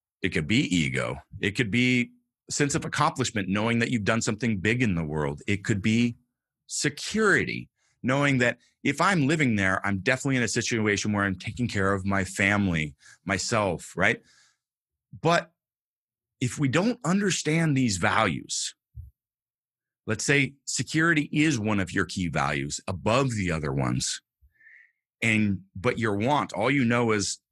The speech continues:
the, the outward expression of that, "I want this fancy car and this mansion," okay? You could over leverage yourself to get those things to go, "Ah, that's what I wanted. I got it." And now you've actually created the opposite of what you want to be,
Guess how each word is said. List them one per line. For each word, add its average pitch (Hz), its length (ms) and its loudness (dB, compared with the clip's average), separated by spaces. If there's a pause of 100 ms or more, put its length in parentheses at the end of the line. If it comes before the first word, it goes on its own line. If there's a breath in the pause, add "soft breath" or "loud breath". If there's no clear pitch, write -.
(240)
the, 98 380 2
the 101 160 2
outward 110 320 2
expression 160 440 -2
of 87 100 0
that, 87 180 0
"I 92 80 2
want 107 400 0
this 98 260 -2
fancy 104 400 -2
car 104 500 2
and 90 160 0
this 92 200 -2
mansion," 98 560 0 (420 soft breath)
okay? 98 280 2 (960)
You 147 200 -2
could 151 140 2
over 120 260 0
leverage 135 380 2
yourself 95 400 -4
to 120 100 -2
get 151 300 0
those 117 240 0
things 143 240 2
to - 80 -4
go, 110 320 0
"Ah, 156 240 -4
that's 160 180 -2
what 156 100 0
I 147 100 4
wanted. 147 280 0
I 110 80 2
got 160 260 2
it." 113 200 -2 (260)
And 123 220 2
now 180 180 4
you've 147 200 2
actually 131 260 2
created 147 420 -2
the 135 160 0 (160)
opposite 165 460 -2
of 123 100 -2
what 139 220 -2
you 175 160 0
want 147 340 0
to 156 80 -2
be, 165 480 0